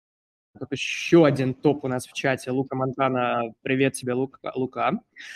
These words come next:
А, вопрос от, э, Луки. Рома, привет.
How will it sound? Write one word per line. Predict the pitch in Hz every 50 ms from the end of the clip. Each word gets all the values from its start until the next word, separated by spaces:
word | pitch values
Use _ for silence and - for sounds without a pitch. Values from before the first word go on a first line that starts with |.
| - - - - -
А, | 135 139 139 139 139 139
вопрос | 131 143 147 147 165 170 190 220 247 254 - - _ _
от, | - 151 170 196 202 196 - -
э, | 175
Луки. | 160 156 156 151 156 165 165 - 175 139 123 - _ _ _ _ _ _ _ -
Рома, | 156 170 190 185 175
привет. | - 185 160 147 151 185 247 -